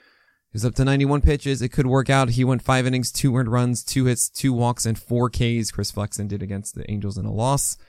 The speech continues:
as he's the guy replacing Robbie Ray for now. I think this is just a temporary thing until Bryce Miller comes up, honestly, and that's the guy you want to stash here. Uh, speaking of stashes, uh, you don't have to stash Grayson Rodriguez anymore as he made his M L B debut against the Rangers yesterday. Of course, I watched every single pitch of this one.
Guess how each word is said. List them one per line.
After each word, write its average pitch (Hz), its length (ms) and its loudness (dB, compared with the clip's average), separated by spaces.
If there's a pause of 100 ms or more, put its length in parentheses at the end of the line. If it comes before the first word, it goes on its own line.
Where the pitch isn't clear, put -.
(220)
as - 160 -4
he's 110 180 -2
the 107 80 -2
guy 110 240 0
replacing 110 480 0
Robbie 117 180 2
Ray 123 140 2
for 117 180 -2
now. 110 300 0 (420)
I 147 60 2
think 214 160 2
this 226 140 2
is 170 60 0
just 165 140 0
a 151 60 0
temporary 139 380 2
thing 127 180 0
until 117 220 2
Bryce 107 280 0
Miller 104 220 0
comes 98 240 -4
up, 95 160 -4
honestly, 78 460 -6
and 110 200 -10
that's - 340 -6
the - 100 -12
guy - 140 -8
you 69 140 -8
want 55 200 -10
to - 40 -12
stash - 360 -10
here. - 200 -14 (480)
Uh, 123 120 2
speaking 185 260 2
of 127 60 2
stashes, 143 580 2
uh, 139 140 4
you 139 120 4
don't 156 120 4
have 190 80 0
to 165 80 2
stash 156 260 0
Grayson 156 240 0
Rodriguez 143 460 0
anymore 95 280 2
as 98 100 0
he 107 60 2
made 104 160 4
his 101 120 0
M 104 100 2
L 104 80 2
B 98 140 0
debut 98 400 0
against 110 440 -4
the 113 140 0
Rangers 135 420 -2
yesterday. 123 220 -4
Of - 40 -20
course, 156 200 -4
I - 20 -2
watched 113 320 -8
every - 200 -10
single 80 240 -6
pitch - 180 2
of 98 80 -2
this 110 160 0
one. 123 160 0